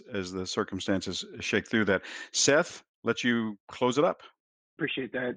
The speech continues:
Speaker 2: You know, I, I think one of the things that my colleagues referred to earlier that was really interesting is, you know, what can the communities do given the situation? And I think, you know, stressful times really show those, you know, people that are doing things really well, right? And I think communities that can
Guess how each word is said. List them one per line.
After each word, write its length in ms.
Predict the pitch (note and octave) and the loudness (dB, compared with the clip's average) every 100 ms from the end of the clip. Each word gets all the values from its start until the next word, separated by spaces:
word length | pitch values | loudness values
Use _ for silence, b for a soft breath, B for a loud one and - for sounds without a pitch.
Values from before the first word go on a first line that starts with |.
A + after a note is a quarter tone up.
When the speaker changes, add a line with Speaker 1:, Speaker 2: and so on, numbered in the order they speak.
| - | -4
Speaker 2:
You 100 | F#3+ | 0
know, 220 | F3+ E3+ - | 2 2 -2
I, 200 | - E3 | -8 -6
I 40 | |
think 200 | D#3+ G#3+ | -2 -2
one 160 | - E3+ | 0 0
of 80 | D3 | 0
the 80 | B2+ | -2
things 240 | C#3+ C3+ | -4 -4
that 80 | A#2+ | -4
my 140 | A#2 | -4
colleagues 340 | - B2 B2 A2+ | 0 2 2 -2
referred 320 | A2 A#2 A2 | -4 -4 -2
to 100 | A#2+ | -2
earlier 320 | A#2 A#2 A2+ | 0 0 -2
that 100 | A2 | -4
was 160 | A#2+ G#2+ | -6 -6
really 240 | C3 B2 A#2 | -2 -2 -2
interesting 400 | A2 - A2+ A2 | -8 -12 -12 -12
is, 100 | G#2+ G2 | -14 -14
you 80 | A2+ | -10
know, 80 | |
what 200 | G#2 C3+ | -4 -4
can 100 | C3 | -4
the 80 | A#2 | -10
communities 480 | F#2+ A#2+ A2+ G#2+ G2 - | -12 -12 -12 -12 -14 -10
do 220 | A#2+ A2+ - _ B2+ | -8 -8 -12 _ -10
given 180 | A2+ | -8
the 60 | A2 | -10
situation? 500 | - - - A2+ - - - | -12 -12 -12 -12 -12 -14 -14
And 80 | |
I 60 | A#2+ | -10
think, 260 | - D3 B2+ _ B B B B B _ _ | -4 -4 -6 _ B B B B B _ _
you 100 | - | -4
know, 80 | B2 G#2 | -4 -2
stressful 340 | - F#3 - D#3 | 4 4 4 -2
times 380 | - C#3 C3+ A#2+ | 2 2 2 2
really 220 | B2+ A#2 | 2 2
show 200 | - B2 | 2 2
those, 280 | A#2 A#2 A2+ - - | 2 0 -2 -6 -10
you 100 | - | -6
know, 120 | B2 G#2 | -6 -4
people 260 | C3+ A#2+ A2+ | -2 -2 -2
that 120 | G#2+ | -4
are 60 | |
doing 260 | G#2 A#2+ A2+ A2 | -2 -2 -2 -6
things 180 | A#2 A2 | -8 -6
really 280 | A2+ G#2+ | -4 -2
well, 260 | G2+ G#2 G#2 | -2 -4 -4
right? 300 | G#2 G#2+ G#2+ _ _ | -4 -6 -8 _ _
And 80 | B2+ | 0
I 80 | C#3+ | 2
think 240 | E3+ D#3+ | 2 -2
communities 500 | D3 D3 D3+ C#3+ C#3 B2 | -2 0 2 4 4 2
that 140 | A2+ | -2
can 200 | A#2 A2 | -2 -6